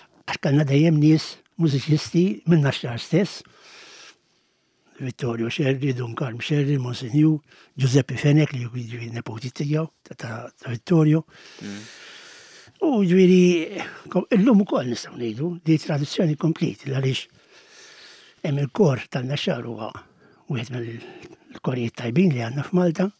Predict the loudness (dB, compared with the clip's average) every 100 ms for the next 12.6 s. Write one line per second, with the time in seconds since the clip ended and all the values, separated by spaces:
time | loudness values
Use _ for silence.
0 | _ -20 -20 -20 -20 _ _ -10 -10 -10
1 | -12 -10 -12 -10 -8 0 0 -2 -4 -4
2 | -2 -6 0 0 -2 -18 _ -20 -20 -20
3 | -20 -20 -16 -10 -2 2 2 2 -2 -6
4 | -4 -6 -6 -10 -10 -6 0 0 0 0
5 | 2 2 0 -4 -4 -8 -12 -20 _ -16
6 | -6 -4 -4 -8 -10 -8 -8 -10 -14 -16
7 | -16 -16 -16 -18 -20 -18 -16 -12 -12 -10
8 | -12 -6 -2 -2 2 0 0 -2 -4 -4
9 | -4 -6 -6 -8 -10 -20 -20 -20 -20 -8
10 | 0 2 4 6 6 2 0 0 4 4
11 | 4 0 -2 4 4 6 2 2 -4 -6
12 | -6 2 4 6 4 0